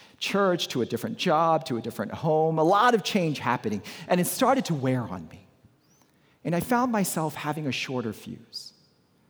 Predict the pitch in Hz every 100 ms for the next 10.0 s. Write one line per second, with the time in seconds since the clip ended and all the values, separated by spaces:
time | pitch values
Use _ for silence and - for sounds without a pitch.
0 | _ _ _ _ 196 - 277 151 135 156
1 | 165 220 247 220 160 147 - - - -
2 | 160 175 - 165 131 - - - _ _
3 | _ - 151 135 120 107 101 110 107 87
4 | - - - _ _ _ _ _ _ _
5 | - 160 196 143 85 - - _ _ _
6 | _ _ _ _ _ _ _ 160 214 208
7 | 196 160 180 160 156 139 127 120 - -
8 | _ _ _ _ _ _ _ _ _ -
9 | 143 165 160 131 113 98 - 76 90 -